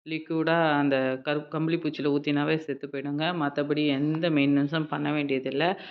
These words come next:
அதனால எல்லார் வீட்லயுமே முருங்கை வைங்க. தொட்டிலேயே நம்ம முருங்கைக்காய் அறுவடை ஈஸியா பண்ணலாம். எல்லாரும் ட்ரை பண்ணி பாருங்க. ஏன்னா, எனக்கு ரொம்ப முருங்கை பிடிக்கிறதுனால, நான் ஒரு அஞ்சு வரை மு-, முருங்கை செடி வச்சிருக்கேன். என-,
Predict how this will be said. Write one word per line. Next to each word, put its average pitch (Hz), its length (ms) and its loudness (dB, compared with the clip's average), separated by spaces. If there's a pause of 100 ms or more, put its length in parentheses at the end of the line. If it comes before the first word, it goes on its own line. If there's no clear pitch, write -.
(140)
அதனால 151 420 -4
எல்லார் 151 300 2
வீட்லயுமே 160 560 -2
முருங்கை 147 400 2
வைங்க. 160 460 0
தொட்டிலேயே 147 500 -4
நம்ம 143 360 -4
முருங்கைக்காய் 147 560 -2 (400)
அறுவடை 143 600 -2
ஈஸியா 160 520 0
பண்ணலாம். 147 640 0 (280)
எல்லாரும் 156 440 -4
ட்ரை 151 240 -2
பண்ணி 147 220 -6
பாருங்க. 139 680 -8 (320)
ஏன்னா, 160 260 -8 (120)
எனக்கு 156 260 -4
ரொம்ப 151 320 0
முருங்கை 156 380 0
பிடிக்கிறதுனால, 143 640 -6
நான் 170 220 -2
ஒரு 143 120 -2
அஞ்சு 147 280 0
வரை 143 200 2
மு-, 147 420 -2
முருங்கை 156 340 -6
செடி 143 240 -6
வச்சிருக்கேன். 160 580 -8 (560)
என-, 151 260 -2